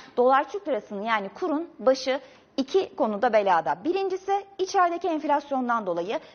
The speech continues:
Türkiye'deki enflasyon bir risk. Ve ikinci unsur da dışarıda doların güçlenmesi ve Amerika Merkez Bankası'nın faizlerini arttırması. Tabii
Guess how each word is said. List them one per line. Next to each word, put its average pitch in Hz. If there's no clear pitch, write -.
Türkiye'deki 220
enflasyon 190
bir 196
risk. -
Ve 233
ikinci 311
unsur 202
da 262
dışarıda 220
doların 233
güçlenmesi 196
ve 277
Amerika 254
Merkez 202
Bankası'nın 185
faizlerini 190
arttırması. 185
Tabii 392